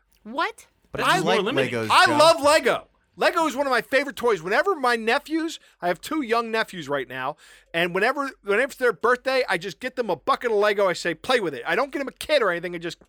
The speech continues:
Speaker 3: get them the Lego and say, "Play with that." Lego's always been a great toy, but I also, it,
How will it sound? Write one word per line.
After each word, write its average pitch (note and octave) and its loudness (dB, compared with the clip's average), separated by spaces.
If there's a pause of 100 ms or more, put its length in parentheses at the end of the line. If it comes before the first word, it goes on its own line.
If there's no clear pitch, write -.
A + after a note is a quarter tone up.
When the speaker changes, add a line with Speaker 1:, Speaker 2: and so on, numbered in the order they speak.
(220)
Speaker 3:
get A3 -4
them G#3+ -2
the G#3+ -2
Lego G3 0
and D3 -6
say, D#3+ -4
"Play F#3+ -4
with D#3+ -4
that." A2+ -10 (200)
Lego's B3+ 2
always G3 2
been F#3+ -6
a F#3 -8
great F#3 -6
toy, C3+ -8 (720)
but A3 0 (2000)
I G3 2
also, A#3 0
it, B2 -20